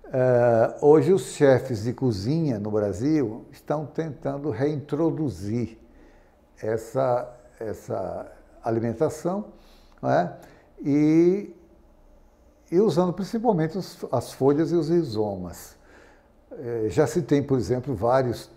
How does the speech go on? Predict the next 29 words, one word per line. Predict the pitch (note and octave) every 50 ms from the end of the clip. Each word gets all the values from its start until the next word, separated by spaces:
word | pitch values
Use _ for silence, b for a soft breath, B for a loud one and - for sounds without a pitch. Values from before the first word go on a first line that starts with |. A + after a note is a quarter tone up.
| - - -
receitas | F#2 F2 A2 F#2+ - - - B2 B2+ B2+ - - G#2 F#2 E2+
de | G2+ F#2+
mangarito, | G2 A2 A2+ A2 B2 C#3+ C#3+ C#3+ D3+ D3+ D3+ - - - b b b b b b b
como | - - B2 B2 B2 B2
o | B2+
mangarito | B2 B2+ C3+ C3+ A#2+ C3 A#2+ A#2+ A#2+ A2+ A#2 - C3+
frito, | - - - D3 D#3 D#3 D3 D3 C#3 C#3+ - - C3 A#2 -
como | - A#2+ A2 G#2+ G#2 G2+ G2 G2 G#2 F#2+ F2+ - - - - - _ - _ _ _ _ -
o, | - C3
o | A#2+
pirê | - - - C#3 C#3 A#2 C3+ C#3 C#3
de | A#2+ A#2+
mangarito, | A2+ A2+ A2+ G#2+ G#2+ G#2+ G2+ A#2 C3+ C#3+ C#3 C#3 - G2
o |
purê | F2+ - - G#2+ A2 A2 A#2 A#2+
de | G#2 G2+
mangarito, | G2 G2 G2 F#2+ F#2+ F#2 G2+ B2+ C#3+ C#3+ C3+ - - B B B B B B B B B B
a | A#2+
própria | A#2+ - D3+ D#3 D3+ D3+ C#3 -
sopa | - - - D3 D#3 D#3 D3 C#3+ C#3 C3+
de | B2+ B2
mangarito, | A2+ A#2 A#2 A2+ A2 G#2+ A#2+ C#3 D3 C#3+ - G#3
entre | G#3+ G#3+ G#3+ F3+
outras | D3 C3 C3+ C3+ D3 C#3+ - - - - - b b b b b b b b b b b b b b b
receitas | b A#2+ C3 C3 - - D3 D3 C#3+ C#3+ - B2 - -
culinárias | - C3+ B2+ B2 A#2+ A2 A2+ A2+ A2+ A2 A2+ G2 G2
interessantes. | A#2+ A2 - A#2+ A2 G#2+ G#2+ - - - G#2+ F#2 F#2+ F#2+ - - _
Trata-se, | - - F3 D#3+ C#3+ - - A2+ - - -
portanto, | - - B2+ B2 A#2+ G2 - - - B2+ B2 B2+ C3+ C3 - F#3 F3+ D#3